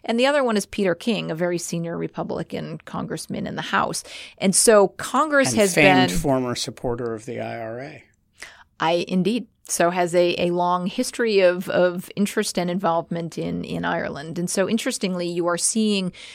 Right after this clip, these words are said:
Speaker 1: the House starting to fill some of this void coming out of the White House in making very clear what the consequences would be on the trade side. Now, in the last week, we saw a letter signed by forty-five Republican senators, interestingly not Mitch McConnell,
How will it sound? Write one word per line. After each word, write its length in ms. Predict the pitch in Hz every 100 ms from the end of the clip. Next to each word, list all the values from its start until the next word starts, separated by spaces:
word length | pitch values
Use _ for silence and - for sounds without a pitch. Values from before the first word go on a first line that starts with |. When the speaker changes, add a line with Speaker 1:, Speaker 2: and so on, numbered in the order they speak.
| - _
Speaker 1:
the 200 | - 180
House 600 | 170 - 240 190 180 - -
starting 480 | - 196 196 190
to 80 | 180
fill 320 | - 180 175
some 240 | 170 175 170
of 160 | 156
this 140 | 165 165
void 460 | 160 170 170 170
coming 320 | - - 160 165
out 160 | -
of 120 | 160
the 80 | 160
White 260 | 156 247 233
House 340 | 180 170 -
in 160 | - 170
making 320 | 175 175 170
very 220 | 151 160
clear 400 | - - 170 160
what 160 | 160 -
the 80 | -
consequences 760 | - 160 - - - - 156
would 180 | 156 165
be 220 | 175 160
on 160 | 196 190
the 60 | 185
trade 360 | - 170 165
side. 380 | - 175 - 160 - - - - _
Now, 460 | 185 185 180 185 185 -
in 140 | 180
the 80 | 170
last 360 | 175 175 -
week, 440 | 170 233 285 220 -
we 120 | 196
saw 320 | - 185 185
a 60 | 175
letter 260 | 170 170
signed 520 | 170 - 170 180 175 -
by 200 | 175 165
forty-five 800 | - 202 208 - 170 170 160 156
Republican 600 | 160 - 254 240 226 170
senators, 720 | - 160 156 - 170 - - -
interestingly 560 | 190 202 - 180 165
not 240 | 165 160 -
Mitch 240 | 175 -
McConnell, 500 | - - 165 165